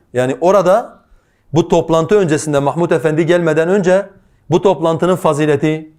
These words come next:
Mahmud Efendi'nin fazileti, gece yatakta kaç defa döndüğümüzü nasıl bildiği, burada huşuyla beklemenin ibadette huşuyla denk olduğu gibi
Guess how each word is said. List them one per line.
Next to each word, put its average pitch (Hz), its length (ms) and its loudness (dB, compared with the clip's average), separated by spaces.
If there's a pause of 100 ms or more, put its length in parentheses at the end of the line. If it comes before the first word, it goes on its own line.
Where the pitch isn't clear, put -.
(260)
Mahmud 160 280 0
Efendi'nin 160 440 0
fazileti, 147 760 -2 (420)
gece 143 200 2
yatakta 170 460 0
kaç 165 220 -2
defa 160 260 0
döndüğümüzü 147 500 -2
nasıl 160 300 -2
bildiği, 147 560 -2 (360)
burada 147 320 2
huşuyla 180 520 0
beklemenin 160 560 0
ibadette 151 460 0
huşuyla 170 520 0
denk 170 220 0
olduğu 147 560 0
gibi 190 420 -2